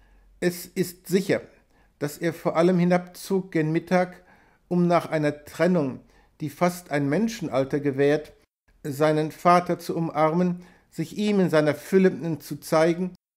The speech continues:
und einen Segen bestätigen zu lassen, der ihm so sichtbarlich angeschlagen. Denn Jitzak lebte damals noch, ein uralter Mann und längst völlig blind, während Rebekka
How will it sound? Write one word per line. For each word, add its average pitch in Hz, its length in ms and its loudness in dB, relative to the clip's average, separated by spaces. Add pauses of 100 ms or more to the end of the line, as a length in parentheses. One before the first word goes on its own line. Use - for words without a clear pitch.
(220)
und 196 280 -2
einen 160 360 0
Segen 170 480 0
bestätigen 160 720 0
zu 156 160 -4
lassen, 139 420 -2 (340)
der 147 340 0
ihm 151 220 2
so 123 200 -6
sichtbarlich 175 720 -2
angeschlagen. 110 800 -6 (1040)
Denn 185 320 0
Jitzak 214 560 -2
lebte 170 460 -2
damals 120 500 -2
noch, 104 260 -10
ein 143 240 -4
uralter 165 560 2
Mann 185 360 0 (380)
und 147 160 -6
längst 175 460 0
völlig 196 460 0
blind, 180 420 -2 (480)
während 151 400 0
Rebekka 180 640 -2